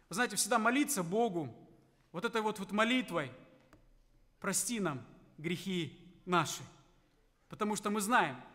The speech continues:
что у нас есть заступник, у нас есть Спаситель, Господь наш Иисус Христос.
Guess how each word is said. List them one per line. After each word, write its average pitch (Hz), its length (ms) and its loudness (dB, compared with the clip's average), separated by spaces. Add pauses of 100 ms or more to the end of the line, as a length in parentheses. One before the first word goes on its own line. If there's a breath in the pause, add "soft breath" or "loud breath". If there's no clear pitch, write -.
что - 160 -4
у 196 40 0
нас 190 220 -2
есть 180 240 -2
заступник, 185 600 -4 (720 loud breath)
у 180 60 -6
нас 185 200 -2
есть 180 340 -4
Спаситель, 170 680 -2 (240)
Господь 196 460 -2
наш 151 180 -6 (140)
Иисус 160 420 -8 (140)
Христос. 156 640 -8